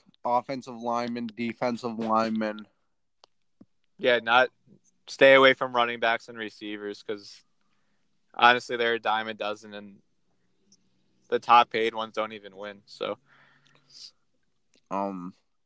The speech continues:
Speaker 2: but then you also fall into, like, could you really pass up on Saquon Barkley if you're the Giants at number two a couple of years ago, which is another good debate that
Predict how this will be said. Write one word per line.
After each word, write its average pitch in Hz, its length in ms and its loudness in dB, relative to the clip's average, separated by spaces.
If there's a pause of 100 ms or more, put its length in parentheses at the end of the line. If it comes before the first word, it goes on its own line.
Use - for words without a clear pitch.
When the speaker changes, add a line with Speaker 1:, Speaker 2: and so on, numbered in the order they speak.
(140)
Speaker 2:
but 127 120 0
then 135 160 2
you 143 120 0
also 143 300 2
fall 131 320 4
into, 127 240 -6
like, 120 340 0 (760)
could 139 180 -4
you 131 100 -6
really 131 300 0
pass 127 300 0
up 127 160 0
on 123 160 2
Saquon 117 500 -4
Barkley 110 440 -6
if 110 100 -12
you're 117 120 -4
the 113 100 -6
Giants 113 580 -4 (480)
at 117 100 -8
number 113 240 -2
two 113 200 -4
a 107 60 -4
couple 110 280 -4
of 101 40 -8
years 104 300 -10
ago, 120 320 -6 (140)
which 120 180 -6
is 117 80 -6
another 117 380 2
good 107 160 -6
debate 107 340 -4
that 104 180 -2